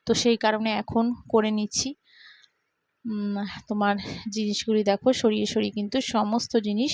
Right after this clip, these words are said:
সরিয়ে সরিয়ে কিন্তু মুছে নিচ্ছি। আর এতক্ষণে যেসব বন্ধুরা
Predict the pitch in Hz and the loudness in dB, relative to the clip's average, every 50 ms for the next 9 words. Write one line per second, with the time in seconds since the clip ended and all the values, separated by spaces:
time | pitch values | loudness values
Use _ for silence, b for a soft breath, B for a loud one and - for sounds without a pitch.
0 | - - 233 208 208 202 196 - 214 202 202 202 208 208 202 - 285 320 285 220 | 0 2 2 2 2 2 0 0 0 0 0 -2 -4 -4 -2 0 0 0 0 0
1 | 202 - - 196 180 180 175 - - - 226 240 - B B B B B B B | 0 0 0 0 -2 -2 -4 -6 -6 -6 -6 -8 -12 B B B B B B B
2 | B B B B _ 233 240 240 240 226 285 277 320 339 330 285 269 277 - - | B B B B _ 2 4 4 4 4 2 2 2 0 2 2 0 2 4 6
3 | 294 285 269 233 240 247 247 240 247 254 254 262 | 6 6 6 4 2 2 2 2 2 4 4 4